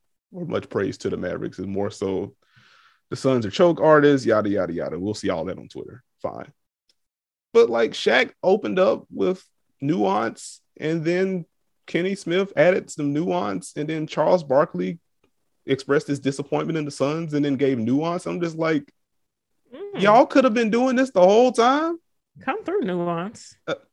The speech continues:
Speaker 1: yes,
Speaker 2: on your
Speaker 1: come
Speaker 2: word of
Speaker 1: through
Speaker 2: the day, like, toilet paper or something?
Speaker 1: Uh, <laughs> I'm not doing this with you. But I'm
Speaker 2: When
Speaker 1: just
Speaker 2: I had
Speaker 1: like
Speaker 2: word of the day counters, I would try to, like,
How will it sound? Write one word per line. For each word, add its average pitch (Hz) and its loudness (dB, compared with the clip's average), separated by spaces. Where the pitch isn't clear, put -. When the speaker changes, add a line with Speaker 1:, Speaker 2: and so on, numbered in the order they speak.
Speaker 1:
yes, 370 6
Speaker 2:
on - -2
your 233 2
Speaker 1:
come 285 10
Speaker 2:
word - 4
of - 2
Speaker 1:
through 370 8
Speaker 2:
the 403 4
day, 220 4
like, 196 -2
toilet 233 -4
paper 254 -6
or 262 -10
something? 269 -14
Speaker 1:
Uh, - -2
<laughs> - -16
I'm 139 -6
not 113 0
doing 98 -6
this 104 -10
with - -14
you. 104 -6
But 277 2
I'm 285 2
Speaker 2:
When 220 4
Speaker 1:
just 247 2
Speaker 2:
I 320 2
had 262 4
Speaker 1:
like 214 2
Speaker 2:
word 214 0
of 226 2
the 226 0
day 214 0
counters, 196 -2
I 160 -4
would 170 -4
try 196 -4
to, 160 -4
like, 156 -6